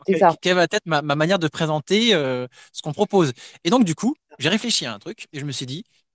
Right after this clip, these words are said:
Speaker 2: chaque projet, euh, universellement,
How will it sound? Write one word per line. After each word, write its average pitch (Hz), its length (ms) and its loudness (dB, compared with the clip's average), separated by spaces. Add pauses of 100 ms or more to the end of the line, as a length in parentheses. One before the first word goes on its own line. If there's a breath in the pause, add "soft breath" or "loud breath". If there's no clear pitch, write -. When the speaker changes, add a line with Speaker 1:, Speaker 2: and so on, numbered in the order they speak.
(320)
Speaker 2:
chaque - 280 0
projet, 165 560 2 (520)
euh, 117 500 -4
universellement, 156 640 0